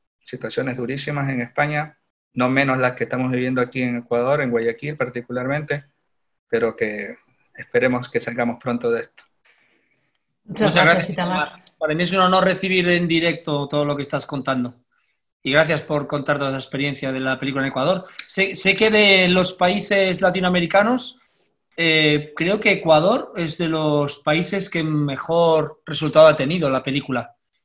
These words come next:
Speaker 3: que más ha conectado con, con el público. No, no hablo de números, que eso no, ni los he conocido nunca ni los conoceré, porque la distribución internacional jamás te da datos de nada, pero lo que me llegaba de,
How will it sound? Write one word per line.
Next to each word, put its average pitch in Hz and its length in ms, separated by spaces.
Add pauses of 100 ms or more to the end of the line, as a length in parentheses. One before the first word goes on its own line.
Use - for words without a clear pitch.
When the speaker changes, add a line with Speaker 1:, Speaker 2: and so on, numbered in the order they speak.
(180)
Speaker 3:
que 135 120
más 147 280
ha 139 380
conectado 139 540
con, 131 480
con 131 220
el 123 120
público. 180 400
No, 180 160
no 185 120
hablo 196 200
de 180 100
números, 185 400
que - 80
eso 170 160
no, 165 240 (340)
ni 160 280
los 156 160
he 175 40
conocido 175 380
nunca 180 220
ni 170 60
los 160 160
conoceré, 160 480
porque 160 220
la 147 160 (120)
distribución 156 480
internacional 156 560
jamás 151 560 (440)
te 151 60
da 151 120
datos 151 320
de 139 100
nada, 160 420 (560)
pero 147 840
lo 165 200
que 156 140
me 147 800
llegaba 185 500
de, 170 580